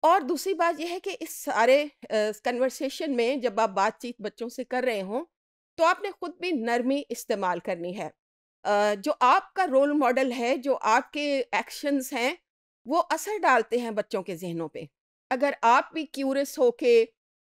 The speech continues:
नफ़रत से किसी के बारे में कोई कमेंट करेंगे, तो बच्चे भी बिल्कुल वही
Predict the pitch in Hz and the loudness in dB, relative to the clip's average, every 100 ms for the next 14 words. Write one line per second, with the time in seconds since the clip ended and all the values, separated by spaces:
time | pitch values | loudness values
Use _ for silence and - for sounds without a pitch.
0 | - 233 233 - 302 - 339 - 294 302 | -4 -2 -2 0 0 0 -6 -8 -8 -6
1 | 294 247 240 247 240 247 226 220 214 214 | -2 2 2 2 -2 -4 -4 -4 -6 -8
2 | - 190 190 185 240 349 _ _ _ - | -6 -4 -4 0 -2 -2 _ _ _ -8
3 | 285 240 - 320 285 339 349 277 - 294 | -6 -6 -4 -4 -4 -4 -4 -6 -6 -6
4 | 233 254 | -4 -4